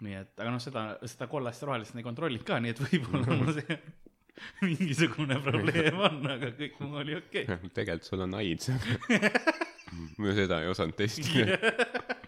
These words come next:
Speaker 1: Nad silmavähkiga ei vaadanud nagu, et selles mõttes ma ei tea, ma ei tea, kas see on üldse asi.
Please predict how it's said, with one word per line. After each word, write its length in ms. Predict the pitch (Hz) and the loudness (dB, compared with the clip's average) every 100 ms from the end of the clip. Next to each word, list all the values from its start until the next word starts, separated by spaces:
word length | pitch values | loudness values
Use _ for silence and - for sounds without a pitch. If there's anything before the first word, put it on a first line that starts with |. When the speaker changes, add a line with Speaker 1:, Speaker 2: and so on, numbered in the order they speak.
| - _ _ _ _ - - - - - - 165 180 - - | -20 _ _ _ _ -20 -20 -20 -20 -10 -8 -4 -6 -8 -8
Speaker 1:
Nad 100 | 147 | -6
silmavähkiga 680 | - 202 143 147 - 127 143 | -2 0 2 2 0 -2 0
ei 60 | 120 | 2
vaadanud 380 | 110 107 160 123 | 2 4 4 4
nagu, 200 | 117 117 139 | 2 2 2
et 80 | 117 | 2
selles 260 | 147 123 117 | 0 0 -2
mõttes 240 | 113 120 | -4 -4
ma 100 | 139 131 | -2 -2
ei 60 | |
tea, 120 | 117 - | -6 -6
ma 120 | 127 | -4
ei 40 | 131 | -2
tea, 60 | |
kas 80 | 135 143 | -4 -2
see 40 | |
on 40 | 127 | -4
üldse 160 | 123 | -2
asi. 220 | 120 110 | -4 -2